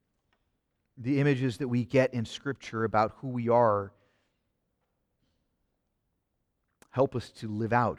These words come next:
who we are. So I pray that these images that Paul laid out for us would leave an indelible mark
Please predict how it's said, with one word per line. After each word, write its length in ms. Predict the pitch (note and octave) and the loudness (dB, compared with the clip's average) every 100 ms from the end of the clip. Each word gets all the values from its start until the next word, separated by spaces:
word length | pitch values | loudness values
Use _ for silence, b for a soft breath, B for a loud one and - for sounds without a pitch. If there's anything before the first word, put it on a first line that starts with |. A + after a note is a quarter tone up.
| - | -10
who 80 | |
we 180 | G2+ F#2 | -10 -6
are. 320 | F2+ F2+ F#2+ _ _ _ _ _ _ _ _ _ _ _ _ _ _ _ _ _ | -4 -6 -8 _ _ _ _ _ _ _ _ _ _ _ _ _ _ _ _ _
So 160 | - | 0
I 60 | B2 | 0
pray 400 | - - C#3+ C#3 | 0 4 6 6
that 180 | C3+ C3 | 2 -2
these 240 | C3+ B2+ | -4 -4
images 460 | D3+ C#3 C3+ A#2+ A2 | -4 -4 -4 -6 -6
that 160 | A#2 - | -8 0
Paul 240 | C3 B2+ | 2 4
laid 160 | A#2+ A#2+ | 2 2
out 200 | B2+ - | 2 0
for 220 | A#2+ A2 | -2 -2
us 240 | G#2+ - _ _ _ _ _ _ _ _ _ _ _ _ _ _ _ _ | -2 -10 _ _ _ _ _ _ _ _ _ _ _ _ _ _ _ _
would 140 | A#2+ A#2+ | -8 -2
leave 340 | B2 B2+ A#2 | 0 0 0
an 120 | A#2 | -4
indelible 500 | A#2 A2 A#2 A#2+ A2 | -4 0 2 2 -2
mark 520 | G#2 G#2 A#2 G#2 - | -2 2 2 2 -6